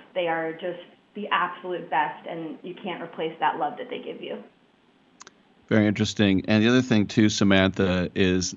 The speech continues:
Speaker 2: not just that the South and the rural South, that, as you say, very politically, you know, they don't have the resources, which is true. But what about, like, especially in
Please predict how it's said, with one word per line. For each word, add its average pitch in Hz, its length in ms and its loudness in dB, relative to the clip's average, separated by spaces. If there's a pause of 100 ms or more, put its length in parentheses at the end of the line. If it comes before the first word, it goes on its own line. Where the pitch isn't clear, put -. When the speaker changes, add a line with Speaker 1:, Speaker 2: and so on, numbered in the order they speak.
(120)
Speaker 2:
not 104 300 6
just 101 220 0
that 90 160 0
the 87 100 0
South 92 460 4
and 90 100 0
the 87 80 0
rural 92 240 2
South, 85 480 0
that, 82 280 0 (280)
as 85 160 -2
you 87 100 4
say, 85 380 4 (160)
very 87 380 2 (160)
politically, 85 640 0
you 82 80 0
know, 80 140 2
they 80 120 0
don't 76 140 2
have 76 160 0
the 76 100 2
resources, 80 760 2
which 80 240 0
is 69 140 -2
true. 90 540 6
But 82 200 2 (260)
what 135 160 4
about, 101 480 6 (320)
like, 92 160 0
especially 92 560 0
in 82 260 0